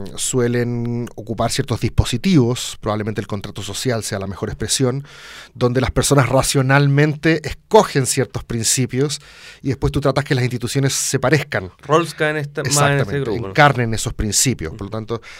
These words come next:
Speaker 1: hay gente que dice que eso es una visión más bien de arriba hacia abajo.
Speaker 2: Ok.
Speaker 1: Eh,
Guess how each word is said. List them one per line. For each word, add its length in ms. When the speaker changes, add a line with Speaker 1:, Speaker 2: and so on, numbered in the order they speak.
Speaker 1:
hay 140
gente 240
que 80
dice 240
que 80
eso 100
es 40
una 100
visión 240
más 120
bien 140
de 80
arriba 380
hacia 220
abajo. 400
Speaker 2:
Ok. 140
Speaker 1:
Eh, 280